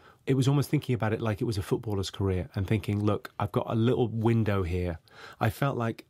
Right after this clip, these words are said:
so old when I got into it. I felt like twenty-six was so old because people start when they're at college, and I felt like I've got to catch up. I never wanted to look back and think,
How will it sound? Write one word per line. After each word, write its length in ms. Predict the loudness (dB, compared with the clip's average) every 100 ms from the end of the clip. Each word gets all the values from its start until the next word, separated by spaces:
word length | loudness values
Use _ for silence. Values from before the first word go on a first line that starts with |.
| -12
so 440 | -8 -2 2 2
old 380 | 2 0 -2 -6 -6
when 100 | -6
I 80 | -4
got 160 | -2
into 260 | -4 -4 -6
it. 80 | -8
I 60 | -8
felt 180 | -4 -4
like 120 | -4
twenty-six 420 | -2 -2 -2 -4
was 140 | -4 -4
so 340 | 0 0 2
old 360 | 0 -4 -8 -14 -20 -20 -16 -8
because 220 | -2 -2
people 300 | 0 -2 0
start 220 | -2 -2
when 100 | -2
they're 140 | -2
at 80 | -2
college, 500 | -2 0 0 -6 -14 -18 -18 -4
and 120 | -2
I 20 |
felt 180 | 0 0
like 140 | -2
I've 100 | -2
got 200 | -4 -6
to 40 | -6
catch 280 | -8 -6 -8
up. 260 | -8 -12 _ _ _ -20 -4
I 60 | 2
never 180 | 4 4
wanted 240 | 2 0
to 80 | -2
look 160 | -2 -2
back 200 | -4 -4
and 100 | -4
think, 280 | -6 -6